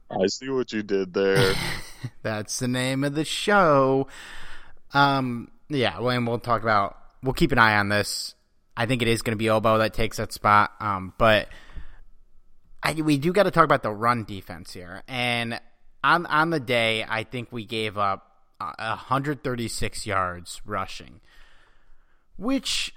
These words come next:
Speaker 2: you know, isn't bad, but consider who we were playing. We are playing the worst run defense, or the worst rushing attack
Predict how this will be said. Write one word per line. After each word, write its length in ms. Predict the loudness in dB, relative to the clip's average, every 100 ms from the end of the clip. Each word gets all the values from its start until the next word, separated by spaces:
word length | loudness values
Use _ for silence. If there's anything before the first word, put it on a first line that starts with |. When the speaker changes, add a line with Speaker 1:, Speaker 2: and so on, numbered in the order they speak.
| -18 -20 -20 -20 -16
Speaker 2:
you 240 | -10 -4 0
know, 380 | 2 2 0 -2
isn't 560 | 0 4 4 0 -4
bad, 600 | 0 2 2 2 0 -4 -10 -16 _ 2
but 460 | 6 8 6 2 -6 -16 -4
consider 920 | -2 0 -2 0 0 2 0 0 4
who 260 | 6 8 6
we 260 | 4 2
were 240 | 2 2 8
playing. 600 | 10 10 4 -8 -16 -20 -20 -20 _ _ _ _
We 320 | -12 -4 0 2
are 160 | 2
playing 640 | 6 6 6 0 -2 -6
the 200 | -6 -6 -6 -4
worst 680 | 0 2 2 0 -4 -6 -8 -10 _ _ _ _ _
run 280 | -2 0 0
defense, 480 | -4 -6 -6 -8 -6
or 180 | -2 -2
the 140 | -2 -4
worst 500 | 0 2 2 0 0
rushing 340 | -2 -2 -8
attack 520 | -6 -4 -2 -4 -10